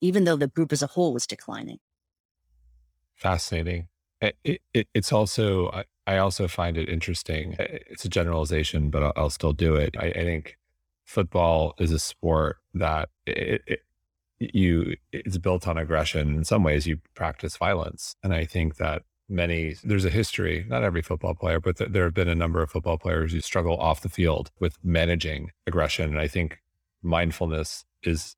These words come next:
Speaker 2: a, a technique. One, it's interesting 'cause it helps performance on the field, but I think it also can help manage. The same thing go-, goes for soldiers.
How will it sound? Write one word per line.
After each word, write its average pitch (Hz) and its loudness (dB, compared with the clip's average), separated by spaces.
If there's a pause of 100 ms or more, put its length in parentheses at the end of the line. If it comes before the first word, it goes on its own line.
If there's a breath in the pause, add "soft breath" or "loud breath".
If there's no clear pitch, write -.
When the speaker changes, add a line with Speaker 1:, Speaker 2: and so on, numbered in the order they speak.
(140)
Speaker 2:
a, 90 -4
a 90 -2
technique. 92 0
One, 95 2
it's 92 0
interesting 85 -2
'cause 80 0
it - -14
helps 95 0
performance 87 -2
on 90 4
the 82 0
field, 76 -2
but 98 2
I 87 4
think 87 0
it 85 0
also 85 2
can 87 -2
help 80 -2 (160)
manage. 85 2
The 107 0
same 139 2
thing 113 4
go-, 101 2
goes 95 0
for - -8
soldiers. - -4